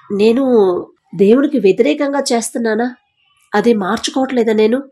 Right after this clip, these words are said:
ఏదో తప్పుదారిలో ఖచ్చితంగా నడుస్తున్నాను, లేకపోతే నన్ను ఇంతగా తండ్రి ఎందుకు హెచ్చరిస్తున్నాడు అని మనం గ్రహించాలంట.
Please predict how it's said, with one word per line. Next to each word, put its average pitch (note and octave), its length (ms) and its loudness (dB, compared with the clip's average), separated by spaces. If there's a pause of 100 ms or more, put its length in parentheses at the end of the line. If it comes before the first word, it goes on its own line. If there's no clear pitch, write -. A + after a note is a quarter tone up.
(480)
ఏదో A#3 180 6
తప్పుదారిలో C4 580 0
ఖచ్చితంగా C4+ 520 -2
నడుస్తున్నాను, A#3 640 0 (100)
లేకపోతే C4 500 0
నన్ను A#3 240 0
ఇంతగా C#4+ 480 2 (360)
తండ్రి B3+ 280 4
ఎందుకు B3 220 4
హెచ్చరిస్తున్నాడు B3 840 -2 (480)
అని A3+ 540 2 (100)
మనం A3 240 0
గ్రహించాలంట. A#3+ 800 0